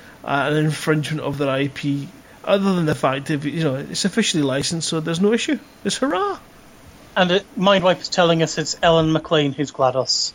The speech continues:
Speaker 1: Thank you.
Speaker 2: I know I've seen her at a conve-, well, I've seen her on YouTube at a convention, and she strikes me as a really awesome woman who seems up for a laugh. Um, and she just came across really, really well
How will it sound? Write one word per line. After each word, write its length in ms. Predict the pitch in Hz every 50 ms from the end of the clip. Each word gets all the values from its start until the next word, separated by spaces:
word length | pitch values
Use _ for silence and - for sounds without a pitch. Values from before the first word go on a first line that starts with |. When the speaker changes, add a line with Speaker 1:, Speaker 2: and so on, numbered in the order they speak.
| - - - - - -
Speaker 1:
Thank 320 | - 180 185 196 - -
you. 320 | 180 170 170 170 175 - - - - - _ _ _ - _ _ - - - - - - - - - - - - 131 - - - - -
Speaker 2:
I 60 | 185 180
know 100 | 208 226
I've 180 | - 202 190
seen 320 | - - - 226 220 214 185
her 320 | 180 190 185 175 170 185
at 300 | - 170 165 160 - -
a 240 | 170 156 156 147 139
conve-, 340 | - 165 147 135 160 185 - -
well, 100 | 165 151
I've 80 | 143
seen 220 | - - 170 165 156
her 280 | 156 151 147 147 139 - _ _ - - - - -
on 340 | 170 147 147 143 139 139 139
YouTube 480 | - 151 170 170 - - 156 143 139 139
at 100 | 139 135
a 60 | 131
convention, 640 | - - 135 131 143 139 127 - - 135 123 123 123 - - - - - - - - -
and 480 | 170 156 156 147 143 143 143 143 - -
she 260 | - - - 202 180
strikes 500 | - - - - 190 190 202 196 - -
me 60 | 160
as 100 | 143 131
a 60 | 135 127
really 320 | 131 151 151 143 147 156 -
awesome 480 | 143 147 143 - - 143 131 127 123 131 -
woman 300 | 143 151 151 143 139 139
who 200 | 135 135 135 135 -
seems 240 | - - 147 135 156
up 140 | 147 -
for 100 | - 143
a 60 | 135 135
laugh. 420 | 165 170 156 131 - - - - - _ _ - - - - - - - - - - - - - - -
Um, 520 | 147 143 139 139 139 135 135 135 143 147 - -
and 100 | - -
she 120 | - -
just 160 | 165 156 -
came 180 | - 165 151 143
across 320 | 139 - 165 139 - -
really, 320 | 143 139 147 147 139 143 135
really 280 | 127 143 139 135 135
well 440 | 131 139 151 147 143 131 127 127 -